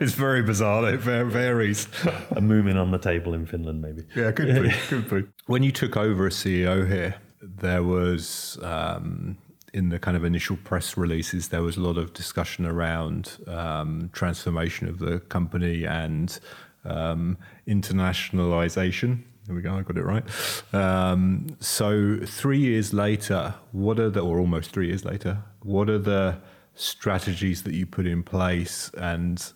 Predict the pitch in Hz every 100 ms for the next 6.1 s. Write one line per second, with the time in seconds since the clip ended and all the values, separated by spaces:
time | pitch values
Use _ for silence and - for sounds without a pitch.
0 | _ - - 95 95 90 90 90 - 90
1 | 87 85 82 - - 85 87 82 90 92
2 | 98 - - _ _ 113 104 95 123 104
3 | 107 113 117 107 - - 123 113 107 101
4 | 104 92 90 92 92 90 90 87 - 98
5 | 87 87 82 90 82 - 82 80 82 82